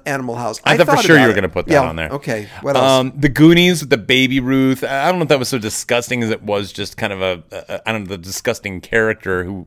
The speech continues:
Speaker 2: always wanted a Baby Ruth. Rocky, where he's eating the raw eggs.
Speaker 1: Oh, you're right.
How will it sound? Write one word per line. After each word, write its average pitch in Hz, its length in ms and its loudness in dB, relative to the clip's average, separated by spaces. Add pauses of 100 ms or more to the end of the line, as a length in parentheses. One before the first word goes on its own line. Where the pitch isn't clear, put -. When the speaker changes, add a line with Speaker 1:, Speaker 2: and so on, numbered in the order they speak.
Speaker 2:
always 98 240 -6
wanted 92 220 -8
a 80 40 -12
Baby 92 220 -2
Ruth. 87 200 -8 (420)
Rocky, 131 500 0
where 151 140 2
he's 120 180 0
eating 135 220 2
the 120 80 0
raw 101 360 0
eggs. 117 520 -2 (440)
Speaker 1:
Oh, 143 40 -8
you're 143 140 -8
right. 160 280 -10